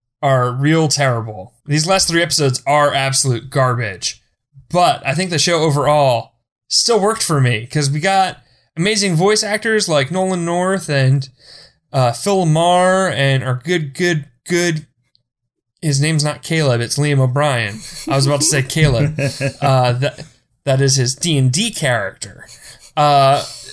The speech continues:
Speaker 1: but yeah, we got some great voice performances by people. Um, so yeah, I think overall it still worked for me. Uh, and the episodes that were good were really good.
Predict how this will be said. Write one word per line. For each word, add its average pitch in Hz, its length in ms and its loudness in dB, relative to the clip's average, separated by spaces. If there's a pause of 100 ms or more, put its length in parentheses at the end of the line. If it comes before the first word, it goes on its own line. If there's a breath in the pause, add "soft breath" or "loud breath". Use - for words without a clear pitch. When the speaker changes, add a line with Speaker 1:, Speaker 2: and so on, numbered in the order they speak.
Speaker 1:
but 180 260 0
yeah, 233 160 0
we 175 100 2
got 220 240 -2
some 175 160 -2
great 180 240 -2
voice 175 320 0
performances 202 680 -4
by 190 160 -4
people. 190 840 -6
Um, 123 600 -2 (1900)
so - 180 -2
yeah, 170 300 0
I 131 60 2
think 202 220 -4
overall 180 420 2
it 127 80 -2
still 147 360 0
worked 143 360 -2
for 120 180 -4
me. 98 320 -10 (200)
Uh, 120 420 -2
and 139 160 -2
the 156 80 0
episodes 190 360 -2
that 151 140 -2
were 143 120 0
good 131 500 0
were 120 120 -2
really 143 340 0
good. 127 520 -2